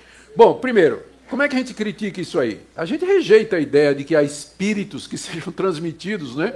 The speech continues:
de pai para filho, ah, geneticamente, né, de, fisicamente. Isso não, não tem qualquer sentido na Escritura Sagrada. Ah,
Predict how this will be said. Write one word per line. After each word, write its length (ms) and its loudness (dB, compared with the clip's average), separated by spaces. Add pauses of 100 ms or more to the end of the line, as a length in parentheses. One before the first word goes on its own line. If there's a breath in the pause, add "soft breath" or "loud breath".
(440 loud breath)
de 140 -6
pai 300 4
para 200 4
filho, 540 -4 (380 soft breath)
ah, 380 4 (280)
geneticamente, 1120 0
né, 200 -8
de, 180 -14
fisicamente. 960 -4 (300 soft breath)
Isso 200 -14
não, 140 -4
não 180 -12
tem 220 -4
qualquer 400 -2
sentido 420 -8
na 160 -4
Escritura 640 -8
Sagrada. 680 -4 (920 soft breath)
Ah, 640 0